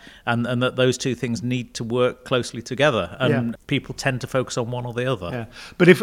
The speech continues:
Speaker 2: I mean, today we are talking about, and I think that obviously will lead into the, the rest of it, and it's the context for, for what we're gonna talk about today. But today we are talking about attracting people. And I think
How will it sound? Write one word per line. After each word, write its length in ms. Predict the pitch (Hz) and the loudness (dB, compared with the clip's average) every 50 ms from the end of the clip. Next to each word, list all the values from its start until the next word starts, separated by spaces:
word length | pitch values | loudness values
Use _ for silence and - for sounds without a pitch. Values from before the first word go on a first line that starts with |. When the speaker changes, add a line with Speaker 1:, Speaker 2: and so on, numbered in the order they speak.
| - - | 4 6
Speaker 2:
I 40 | 170 | 8
mean, 160 | 170 175 156 | 8 8 6
today 300 | - 156 185 190 190 175 | 6 8 8 10 10 12
we 100 | 165 165 | 10 10
are 120 | 165 160 147 | 10 8 6
talking 340 | - 160 147 127 - 135 | 6 4 4 4 2 0
about, 340 | 131 123 135 139 135 - - | 2 4 4 4 4 4 0
and 300 | - - 127 117 104 - - | -4 -4 -4 -6 -6 -6 -2
I 80 | 123 123 | -2 -2
think 240 | - 139 117 101 107 | 0 -2 -4 0 2
that 160 | 135 131 131 | 2 4 4
obviously 380 | - 127 120 117 113 - - 117 | 4 2 2 2 0 -2 -2 -2
will 240 | 110 113 113 113 117 | -2 0 0 0 0
lead 240 | 120 123 123 120 120 | 0 0 2 2 2
into 340 | 131 131 123 - - 123 | 2 2 2 0 -2 -4
the, 240 | 104 104 110 107 110 117 | -2 -2 -2 -2 -2 -4
the 120 | 127 113 | -4 -2
rest 260 | 120 127 123 - - | 0 0 -2 -2 -6
of 80 | 120 104 | -4 -4
it, 140 | 110 104 104 | -4 -4 -4
and 80 | 104 | -8
it's 160 | 104 98 - | -10 -10 -10
the 60 | - 113 | -12 -10
context 540 | - - 127 117 - 123 113 - - - - | -6 -4 -4 -4 -2 0 0 0 -2 -4 -6
for, 180 | - 117 107 - - - - - - | -4 -4 -4 -4 -6 -12 -20 -14 -6
for 80 | - 139 | -2 -2
what 60 | 120 113 | -2 0
we're 80 | 120 | -2
gonna 80 | 117 107 | -4 -2
talk 240 | - 143 135 117 135 | 0 0 0 0 0
about 200 | 123 110 110 - | 0 0 0 -4
today. 300 | - - 123 113 113 113 | -4 -2 -2 0 0 -2
But 160 | 113 139 - | -4 -6 -4
today 240 | - 127 156 156 151 | 2 4 6 6 8
we 100 | 147 143 | 6 4
are 40 | 131 | 4
talking 400 | - 156 151 143 - - 127 120 | 4 4 2 2 2 0 -2 -2
about 380 | 117 117 131 135 127 113 - - - - - - - | 0 2 2 2 2 0 -2 -6 -16 -20 -20 -14 -10
attracting 600 | - 131 - - 135 131 123 - - 123 117 107 | -10 -8 -4 -2 -2 -2 -2 -4 -6 -8 -6 -4
people. 340 | - 123 113 107 - 110 113 | -4 -4 -4 -4 -4 -4 -4
And 140 | 127 135 139 | -2 -2 -2
I 20 | |
think 280 | 131 - 156 151 143 | 2 2 2 2 0